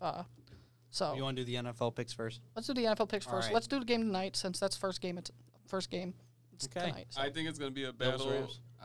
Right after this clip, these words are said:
Speaker 3: Uh, Bills, Rams. I think it's gonna be a battle, but I think the,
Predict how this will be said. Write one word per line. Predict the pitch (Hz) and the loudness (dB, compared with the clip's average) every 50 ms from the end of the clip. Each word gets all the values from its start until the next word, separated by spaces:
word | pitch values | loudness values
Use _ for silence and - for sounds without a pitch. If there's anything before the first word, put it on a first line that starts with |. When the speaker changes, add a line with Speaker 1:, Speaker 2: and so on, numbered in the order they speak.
| - - - - | -18 -18 -6 0
Speaker 3:
Uh, | 127 135 143 143 147 151 156 | 2 4 4 4 2 0 -2
Bills, | 151 160 165 160 160 151 | -2 -2 -2 -2 -2 -2
Rams. | 151 151 151 151 151 147 135 | 0 2 4 4 4 4 4
I | 139 139 | 4 4
think | 135 - 151 143 143 | 4 4 2 2 0
it's | 135 120 | 0 -2
gonna | - 139 135 131 127 | -2 -2 -2 -2 -2
be | 123 131 127 127 123 | -2 -2 0 0 0
a | 123 120 120 | 0 0 0
battle, | 113 123 135 135 139 139 139 139 139 139 139 | 0 2 4 6 6 6 6 4 2 2 2
but | 123 123 123 120 120 113 | 0 0 2 2 2 4
I | 123 135 131 135 131 127 123 | 4 2 2 0 -2 -4 -6
think | 135 135 131 127 123 120 120 | -4 -4 -4 -6 -8 -8 -4
the, | 123 123 120 120 120 113 113 117 | -2 0 0 2 0 0 -2 -4